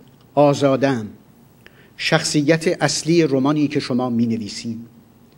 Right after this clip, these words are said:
فکر کردم از اون دنیا بیایم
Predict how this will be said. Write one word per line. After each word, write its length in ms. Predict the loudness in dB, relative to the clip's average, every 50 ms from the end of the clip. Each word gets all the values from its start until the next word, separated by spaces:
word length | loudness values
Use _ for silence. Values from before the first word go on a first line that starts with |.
| _ -20 _ _ _ _ -20 -20 -20 -20 _
فکر 340 | -20 0 2 4 4 4 2
کردم 380 | 0 2 2 2 2 0 0 2
از 140 | 0 2 2
اون 140 | 0 0
دنیا 360 | 2 2 2 4 4 2 2 2
بیایم 640 | 0 2 2 2 2 2 0 -2 -4 -6 -6 -10